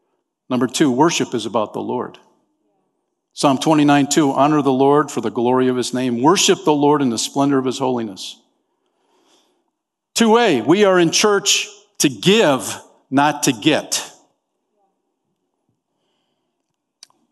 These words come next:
Two B, we are giving glory to God, not to man. Two C, we do so because glory is his right. He is worthy of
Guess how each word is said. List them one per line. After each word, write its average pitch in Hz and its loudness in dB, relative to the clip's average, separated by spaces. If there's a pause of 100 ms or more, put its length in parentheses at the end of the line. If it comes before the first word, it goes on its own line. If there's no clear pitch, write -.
(180)
Two 131 0
B, 131 0
we 139 2
are 135 2
giving 131 0
glory 131 2
to 120 -6
God, 117 0
not 110 -6
to 110 -8
man. 107 -8 (1600)
Two 175 -2
C, 147 2
we 135 0 (240)
do 147 2
so 120 0
because 117 -2
glory 127 2
is 113 -4
his 113 -6
right. 117 -2
He 143 -2
is 113 -2
worthy 110 -2 (540)
of 107 -6